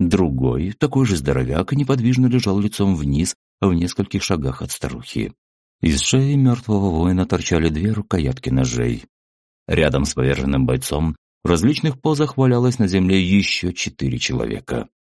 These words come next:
Вероятно, из числа нападавших, судя по рванине, в которой они были наряжены, и отсутствию какого-либо маломальски приличного вооружения. Шестеро их товарищей, одетых в такое же поношенное тряпье,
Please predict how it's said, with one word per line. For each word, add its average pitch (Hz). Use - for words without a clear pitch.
Вероятно, 127
из 127
числа 113
нападавших, 78
судя 147
по 127
рванине, 76
в -
которой 151
они 117
были 76
наряжены, 82
и 165
отсутствию 143
какого-либо 92
маломальски 87
приличного 69
вооружения. 101
Шестеро 170
их -
товарищей, 127
одетых 85
в -
такое 73
же 73
поношенное 73
тряпье, 76